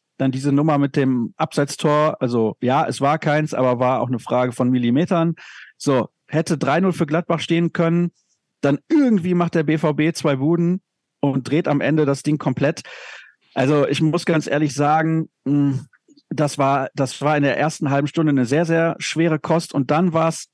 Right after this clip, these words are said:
aus meiner Sicht, ich weiß nicht, wie du es erlebt hast, dann war's von der dreißigsten bis zur sechzigsten gut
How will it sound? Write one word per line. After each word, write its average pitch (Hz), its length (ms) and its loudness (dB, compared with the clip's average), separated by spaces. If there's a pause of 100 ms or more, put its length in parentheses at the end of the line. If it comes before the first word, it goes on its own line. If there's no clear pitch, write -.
(320)
aus 135 220 0
meiner 160 360 2
Sicht, 147 220 -2
ich - 20 -6
weiß 151 180 -2
nicht, 147 140 -4
wie 143 80 -2
du 170 160 0
es 220 100 -2
erlebt 131 380 0
hast, 180 300 -2 (580)
dann 143 160 0
war's 175 280 0
von 196 120 0
der 165 200 0 (340)
dreißigsten 208 600 -2
bis 190 160 -2
zur 160 160 2
sechzigsten 185 800 -2 (680)
gut 226 380 0